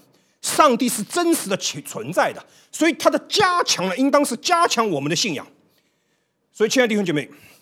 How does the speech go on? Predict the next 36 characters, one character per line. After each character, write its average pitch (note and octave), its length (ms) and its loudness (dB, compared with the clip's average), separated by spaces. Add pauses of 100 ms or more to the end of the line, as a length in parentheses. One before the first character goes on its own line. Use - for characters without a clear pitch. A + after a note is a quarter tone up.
(880)
所 - 120 -4
以 G#3 60 2 (100)
我 D3+ 120 -4
们， F#3 120 0 (600)
我 D3+ 80 -8
们 F#3+ 80 -6
今 C#4 120 2
天 B3 140 6
来 G3 140 6
想 C3+ 180 2
到 E3 80 0
的 E3 80 2
就 D#3+ 100 -4
是 - 80 -6
关 D#3 200 -2
于 D#3 40 -2
谈 D3 160 -8
这 C3+ 80 -4
个 C3 60 -4
复 - 180 -10
活 C3 140 -14
的 A2 80 -18
这 F#2+ 80 -20
个 A2 60 -18
事 - 120 -14
情。 - 140 -16 (640)
就 G#3 80 -2
刚 G#3 180 6
刚 C#4 140 8
我 F#3+ 80 4
们 E3+ 80 -2
谈 D#3 180 -4
到 F3 120 4
的 D3+ 120 2
这 E3 80 -6
个 C#3+ 160 -2